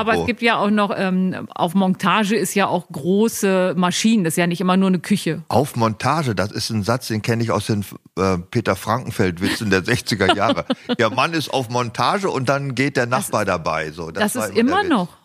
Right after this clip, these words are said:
Speaker 2: Das gibt's doch nicht mehr.
Speaker 1: Natürlich gibt's noch Montage. Wenn du eine große Maschine irgendwo hast, die du in einer Fabrik aufbaust, die wird ja nicht am gleichen Ort hergestellt, sondern
Speaker 2: Ja,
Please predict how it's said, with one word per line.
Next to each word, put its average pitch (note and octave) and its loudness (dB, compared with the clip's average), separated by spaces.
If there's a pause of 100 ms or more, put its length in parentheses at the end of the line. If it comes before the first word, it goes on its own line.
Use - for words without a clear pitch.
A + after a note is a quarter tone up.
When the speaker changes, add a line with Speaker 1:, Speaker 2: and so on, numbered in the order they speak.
(200)
Speaker 2:
Das - -20
gibt's - -16
doch - -14
nicht D3+ -6
mehr. F3+ 0
Speaker 1:
Natürlich D#4 0
gibt's - -6
noch C4+ 4
Montage. F3 0
Wenn G3 2
du A3 2 (260)
eine G#3+ 2
große A3+ 0
Maschine D#4 2
irgendwo G3+ 2
hast, F#3+ -2
die G3+ 0
du G3+ 0
in F#3 2
einer F#3 2
Fabrik G#3+ 2
aufbaust, F3 0
die F3+ -2
wird G#3+ 0
ja A3 4
nicht G#3+ 0
am G#3 4
gleichen G3+ 0
Ort F3 -2
hergestellt, G3+ 0
sondern F3+ -2
Speaker 2:
Ja, D#3 4